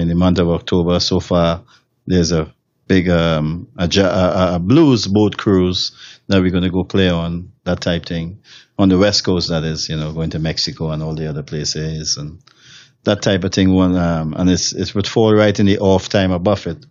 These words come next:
which is great. So I still get a chance to play with him and then play with Buffett also. So it's working out pretty good for me. I enjoy that.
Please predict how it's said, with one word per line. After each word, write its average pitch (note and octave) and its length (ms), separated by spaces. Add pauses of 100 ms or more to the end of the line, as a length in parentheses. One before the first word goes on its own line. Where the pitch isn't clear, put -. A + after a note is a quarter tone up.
which F2+ 180
is E2+ 120
great. E2 340 (280)
So - 160
I F#2 40
still G2+ 180
get G#2 100
a F#2+ 60
chance F#2 280
to F#2 60
play F#2+ 140
with F2 120
him G#2 380
and A2 180
then G2 140
play G2 120
with E2 140
Buffett D#2 260
also. C#2 320
So C#2+ 340 (580)
it's - 160
working C3 280
out F#2+ 160
pretty F2+ 200
good E2+ 140
for - 120
me. D#2+ 260 (400)
I F2 140
enjoy E2+ 320
that. D#2 240